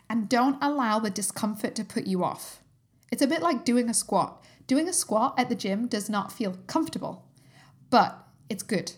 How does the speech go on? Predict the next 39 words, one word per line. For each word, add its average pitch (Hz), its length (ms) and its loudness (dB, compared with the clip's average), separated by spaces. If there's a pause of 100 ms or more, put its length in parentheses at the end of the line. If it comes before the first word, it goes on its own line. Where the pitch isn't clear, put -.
<laughs> - 360 -4 (240)
If - 120 -14
that - 140 -8
makes - 180 -4
sense. - 300 -4
You 247 120 0
feel 262 200 6
the, 196 200 -2 (360)
uh, - 200 0
reward 185 320 -2
of 180 80 -12
it. - 100 -12 (160)
Okay, 247 240 0 (240)
fourth 320 220 4
thing, 190 180 -2 (460)
um, 247 100 4
sleep. - 480 2 (800)
I 285 500 6
have 320 220 -2
had 233 180 4
less 220 320 2
sleep 185 360 -2
in 196 80 0
the 185 80 0
last 190 320 0
three 254 160 2
years 185 240 0
than 190 100 2
I've 185 140 2
ever 180 140 0
had 180 120 0
in 180 80 -2
my 175 100 0
life, 190 360 0
yet 214 180 0
I 196 60 0
have 196 200 -4
more 196 160 2
energy. 180 400 -4